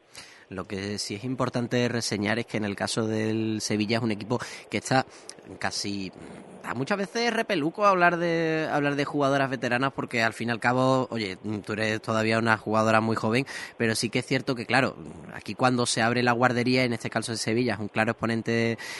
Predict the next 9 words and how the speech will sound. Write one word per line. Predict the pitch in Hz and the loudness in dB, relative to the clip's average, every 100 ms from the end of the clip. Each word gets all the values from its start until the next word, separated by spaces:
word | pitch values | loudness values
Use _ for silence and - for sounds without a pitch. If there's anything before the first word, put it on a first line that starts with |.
| - | -10
de | - 117 117 | -2 2 4
ello, | 117 127 - - - - - | 4 2 0 -6 -14 -18 -18
pues | - - | -14 -6
hay | 95 | -4
muchas | 107 - 117 110 | -2 0 2 2
jugadoras | 117 113 117 | 2 2 0
que | 120 | 0
incluso, | 120 113 - 117 - | -2 0 0 -2 -4
mm, | 107 113 | -8 -8